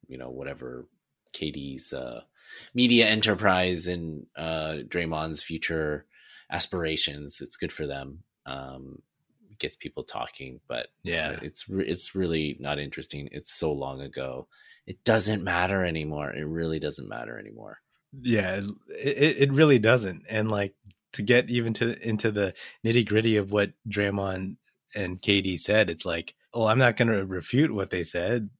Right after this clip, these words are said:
Speaker 2: <laughs> Like, it, I wasn't there. I'm just, <laughs> I'm just a fan, <laughs> you know?
Speaker 1: Mm-hmm.
Speaker 2: But to, like, the context of it all, it's like, "Okay, sure. Great. That's, that's how you remember it.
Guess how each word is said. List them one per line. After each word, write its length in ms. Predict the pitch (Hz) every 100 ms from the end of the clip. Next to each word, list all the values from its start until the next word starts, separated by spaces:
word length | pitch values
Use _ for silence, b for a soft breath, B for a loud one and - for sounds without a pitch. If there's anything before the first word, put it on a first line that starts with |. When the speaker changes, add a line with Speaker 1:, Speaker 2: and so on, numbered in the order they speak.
| -
Speaker 2:
<laughs> 240 | - - 190
Like, 200 | - -
it, 160 | 104 143 -
I 40 | 117
wasn't 380 | 120 120 110
there. 300 | 139 156 104
I'm 180 | 87 92
just, 320 | 101 98 - B B 180
<laughs> 260 | 139 -
I'm 120 | 139 120
just 200 | 110 -
a 60 |
fan, 500 | - 123 120 - 110 -
<laughs> 40 |
you 160 | 117 104
know? 240 | 104 131 B B
Speaker 1:
Mm-hmm. 300 | 113 113 143
Speaker 2:
But 260 | 110 95 104 - 127 -
to, 440 | 107 98 98 92 _ _ -
like, 240 | 110 104 _ _ _ _ _ _ _ _ _ _ _ _ _ -
the 100 | 104
context 540 | - 127 127 101 -
of 140 | 101
it 60 | 92
all, 180 | 90 90
it's 140 | 85
like, 220 | 85 85 _ _ _ _ _ _ 123
"Okay, 280 | 160 120 117 -
sure. 340 | - 156 - _ _ _
Great. 280 | 151 143 -
That's, 320 | 110 - -
that's 400 | - 104 - - B B B B B
how 260 | 113 107
you 500 | 107 107 110 107 107 -
remember 380 | 104 104 120 143
it. 160 | 151